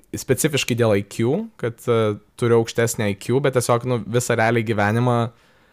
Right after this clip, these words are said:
nelabai, nu, aš jaučiausi lyg esu durnas, taip sakykime, kadangi, nu, atrodo, negalėjau normaliai mokintis, nes man buvo sunku dėl A D H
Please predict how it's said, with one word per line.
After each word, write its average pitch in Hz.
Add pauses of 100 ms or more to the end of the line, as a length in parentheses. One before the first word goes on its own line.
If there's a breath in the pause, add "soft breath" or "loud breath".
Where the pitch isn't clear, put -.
(280 soft breath)
nelabai, 139
nu, 147
aš 143
jaučiausi 147
lyg 131
esu 131 (460)
durnas, 139
taip 170
sakykime, 165
kadangi, 131 (640 soft breath)
nu, 139
atrodo, 143 (540)
negalėjau 135
normaliai 123
mokintis, 120
nes 117
man 120
buvo 113
sunku 123
dėl 104
A 98
D 92
H 90